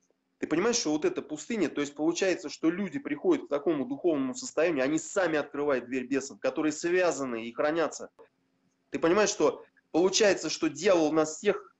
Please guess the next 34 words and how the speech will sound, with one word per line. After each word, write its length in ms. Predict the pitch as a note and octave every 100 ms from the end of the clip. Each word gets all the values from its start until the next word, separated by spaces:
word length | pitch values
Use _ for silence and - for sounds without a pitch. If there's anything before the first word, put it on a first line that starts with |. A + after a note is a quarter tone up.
| _ _
притаскивает 800 | D3+ E3+ - F#3+ - D3 C#3 C3+
в 80 | F3+
эту 160 | F3+
пустыню 500 | B2 D3+ - A#3+ G#3
духовную, 540 | - C4 E4 B3 G3+ G3+ _ _ _ _ _ _ _ _
на 80 | C3+
духовном 560 | C3+ D#3+ - D3 D3 F#3
уровне. 340 | D3+ G#2+ F#2+ - _ _ _ _ _ _ _ - _ _ _ _
И 380 | D#3+ E3+ E3 -
люди, 500 | D3 A3 B3 E3+ A2
люди, 420 | A#2+ E3 C#3 G#2 - _ _ _ _ _ _ _ _ _ -
из-за 200 | C3 E3
того, 280 | F3 G3 F3
что 160 | C#3+
вот 140 | D3+ E3+
эта 180 | D#3
пустыня 460 | C3 D#3+ - F3+ C#3
уже, 340 | B2+ A#2+ C3+
она 240 | A#2+ C#3 C#3
до 100 | C3+
такой 300 | C#3+ C#3+ C#3+
степени, 340 | F#3+ F#3 C3+
что 340 | B2 C#3 B2+ B2
вот 200 | C3+ D3
этот 240 | C3+ B2
глаз 300 | D3 D#3 -
вопиющего, 580 | C3+ D#3 F#3+ F3+ C#3+ C3
он 140 | C3+
начал 280 | C#3 C3+ B2+
уже 180 | B2 B2
кричать 400 | C#3+ C3+ D#3 C#3
из 80 | B2+
наших 320 | C#3 - -
сердец, 520 | - C3 C#3+ B2+ -